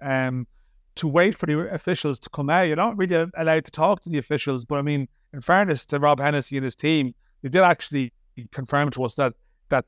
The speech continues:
the, that Damien Duff had been sent off. Now, I think the, the debate here, I think you're probably gonna see an appeal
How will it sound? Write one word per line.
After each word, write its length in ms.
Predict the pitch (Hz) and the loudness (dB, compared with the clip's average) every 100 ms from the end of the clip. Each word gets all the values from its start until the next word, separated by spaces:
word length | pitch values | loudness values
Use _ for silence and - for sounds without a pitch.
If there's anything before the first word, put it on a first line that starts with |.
| 147 | -4
the, 160 | 127 | -4
that 160 | 120 127 | -4 -2
Damien 320 | 147 147 135 | 0 0 0
Duff 160 | 135 - | -2 -4
had 340 | - 156 165 | 0 0 2
been 160 | 143 135 | -2 -2
sent 300 | 139 127 135 | -4 -4 2
off. 320 | 160 127 104 _ _ _ | 4 2 -2 _ _ _
Now, 160 | 160 147 | -2 -2
I 60 | |
think 220 | 139 175 156 | 0 -2 2
the, 220 | 151 135 - _ _ | 2 0 -6 _ _
the 80 | 135 | -8
debate 380 | 135 165 175 | 2 4 4
here, 260 | 131 151 143 | 2 2 2
I 80 | 131 | 2
think 140 | 156 | -2
you're 80 | 156 | -6
probably 220 | 143 143 | -4 -4
gonna 160 | 135 123 | -4 -6
see 200 | - 147 | -4 -2
an 80 | 135 | -4
appeal 540 | - 139 165 147 139 | -4 0 2 2 -2